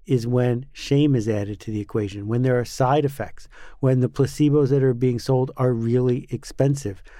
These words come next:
when they are addictive, when they cause side effects that weren't promised. When all of those things happen, it's simply a taking.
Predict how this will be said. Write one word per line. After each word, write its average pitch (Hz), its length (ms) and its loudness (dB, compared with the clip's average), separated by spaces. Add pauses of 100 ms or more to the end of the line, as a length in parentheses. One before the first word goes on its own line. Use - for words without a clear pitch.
(200)
when 123 180 2
they 123 180 2
are 123 300 0 (100)
addictive, 120 680 -2 (340)
when 131 260 2
they 120 320 0
cause 123 460 0 (100)
side 160 340 0
effects 120 520 -6 (340)
that 127 240 -2
weren't 127 320 2 (220)
promised. 117 640 -4 (640)
When 127 200 2
all 143 340 2
of 139 140 0
those 156 320 2
things 104 280 -2
happen, 110 420 -6 (340)
it's 139 220 2
simply 139 520 0
a 135 100 -2
taking. 107 640 -4